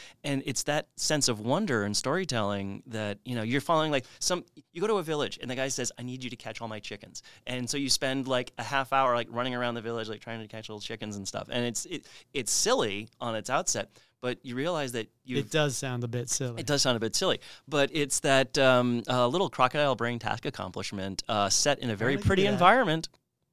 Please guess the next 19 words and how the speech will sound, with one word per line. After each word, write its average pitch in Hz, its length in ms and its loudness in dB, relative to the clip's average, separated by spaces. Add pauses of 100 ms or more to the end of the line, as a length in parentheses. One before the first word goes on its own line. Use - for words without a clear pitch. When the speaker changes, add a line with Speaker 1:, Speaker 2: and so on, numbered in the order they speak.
(540)
Speaker 2:
How 233 160 8
does 330 180 0
V 170 220 4
R 160 180 6
play 127 200 -2
a 117 60 -6
role 113 260 0
in 107 80 -2
this? 107 200 -4
Does 131 260 4
it 120 100 4
at 120 100 4
all? 107 340 0
Speaker 1:
It's 156 380 8
not 139 140 8
a - 20 0
V 110 120 2
R 104 100 2
game. 90 200 -8